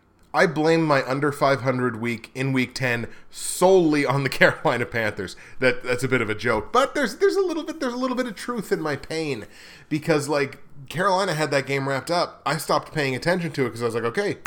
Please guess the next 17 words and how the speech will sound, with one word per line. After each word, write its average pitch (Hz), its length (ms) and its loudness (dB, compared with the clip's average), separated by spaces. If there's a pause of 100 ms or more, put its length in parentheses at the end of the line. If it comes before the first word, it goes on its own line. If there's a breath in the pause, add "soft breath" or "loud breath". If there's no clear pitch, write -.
(200)
boom, 147 360 2 (120)
there 127 140 4
you 147 80 4
go. 165 380 0 (180 loud breath)
Carolina's 147 480 0
got 143 200 -2
that 135 180 -2
game 139 260 -2
wrapped 135 240 0
up." 175 240 0 (180 loud breath)
And 143 120 -2
the 156 40 0
next 156 220 -2
time 151 200 2
I 143 80 0
turn 147 220 -2
around, 160 380 0